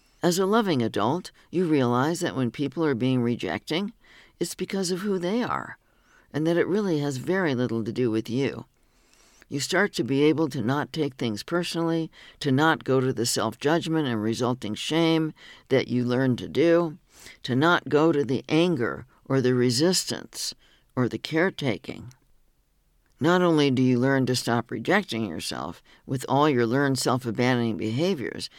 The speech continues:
and no longer take rejection personally, you gradually stop rejecting others. You stop judging others externally by their looks, their race,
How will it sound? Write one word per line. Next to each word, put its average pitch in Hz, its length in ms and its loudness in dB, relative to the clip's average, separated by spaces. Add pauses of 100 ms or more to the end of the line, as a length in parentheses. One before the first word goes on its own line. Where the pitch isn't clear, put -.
(200)
and 139 180 2
no 170 140 8
longer 127 340 4
take 131 320 -2
rejection 117 540 -4
personally, 131 760 -6 (1040)
you 147 140 0
gradually 160 640 2
stop 127 540 -2 (120)
rejecting 165 720 -2 (240)
others. - 640 0 (920)
You 127 100 -4
stop 180 380 0
judging 165 360 2
others 139 480 2
externally 175 720 -2
by 123 200 0
their 139 160 2
looks, 170 600 0 (320)
their 151 180 4
race, 170 580 -2